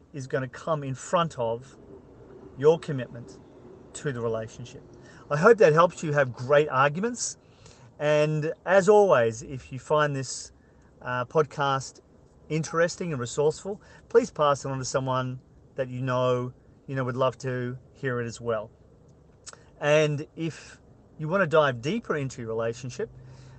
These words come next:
bear in mind that on our website, uh, relationship warrior dot org, O R G, you can book a call with us via Zoom. So it doesn't matter where you are in the world listening to this podcast, we're happy to have a conversation with you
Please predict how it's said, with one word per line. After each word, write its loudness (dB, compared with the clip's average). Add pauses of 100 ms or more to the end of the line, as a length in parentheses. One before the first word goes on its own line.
(180)
bear 4
in 0
mind 2
that 2
on 0
our -2
website, -2
uh, -10
relationship -4
warrior 0
dot -6
org, -6 (220)
O 0
R -2
G, -10 (720)
you -8
can -2
book -2 (160)
a -4
call 6
with 0
us -2
via -2
Zoom. -8
So -8
it -8
doesn't -12
matter -6
where -4
you -2
are -2
in -4
the -8
world -6
listening -10
to -12
this -20
podcast, -10 (340)
we're -10
happy -2
to -4
have -2
a -10
conversation -6
with -10
you -12